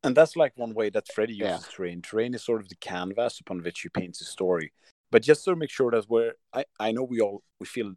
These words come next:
Speaker 1: passionate about this subject, but Eric, when you made, did your pyramid, did you use any sort of, like, integrated L E Ds or lightings? Because I think one of the points we need to really cover on the list before we move on is
Speaker 2: Yeah, wh-, when I
Speaker 1: lighting
Speaker 2: did
Speaker 1: of
Speaker 2: my
Speaker 1: the terrain
Speaker 2: pyramid, I
Speaker 1: and
Speaker 2: didn't,
Speaker 1: just
Speaker 2: I
Speaker 1: building
Speaker 2: didn't have
Speaker 1: with
Speaker 2: time
Speaker 1: L E Ds.
Speaker 2: because it,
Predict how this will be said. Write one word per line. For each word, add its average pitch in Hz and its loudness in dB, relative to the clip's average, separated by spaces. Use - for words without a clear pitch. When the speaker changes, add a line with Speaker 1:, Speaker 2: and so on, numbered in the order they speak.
Speaker 1:
passionate 101 -4
about 82 -2
this 90 -14
subject, 85 -4
but 92 2
Eric, 131 8
when 120 -4
you 135 0
made, 147 -2
did 170 -4
your 101 0
pyramid, 101 4
did 92 -14
you 117 -8
use 156 -8
any 123 -4
sort 120 -4
of, 107 -6
like, 107 4
integrated 98 -2
L 92 -2
E 92 -2
Ds 90 -6
or 85 2
lightings? 85 -6
Because 98 0
I 101 4
think 127 -4
one 123 2
of 107 -6
the 101 -8
points 110 -6
we 104 -2
need 95 -4
to 90 -4
really 87 0
cover 107 4
on 95 6
the 90 4
list 90 4
before - -2
we 90 4
move 90 0
on 98 6
is 87 2
Speaker 2:
Yeah, 127 6
wh-, 139 2
when 147 10
I 120 12
Speaker 1:
lighting 143 12
Speaker 2:
did 165 8
Speaker 1:
of 165 10
Speaker 2:
my 165 12
Speaker 1:
the 151 6
terrain 151 6
Speaker 2:
pyramid, 139 6
I 135 6
Speaker 1:
and 131 4
Speaker 2:
didn't, 143 0
Speaker 1:
just - -6
Speaker 2:
I 127 0
Speaker 1:
building 113 4
Speaker 2:
didn't 143 8
have 127 8
Speaker 1:
with - 2
Speaker 2:
time 131 12
Speaker 1:
L 113 4
E 110 -4
Ds. 117 2
Speaker 2:
because 110 8
it, 113 -2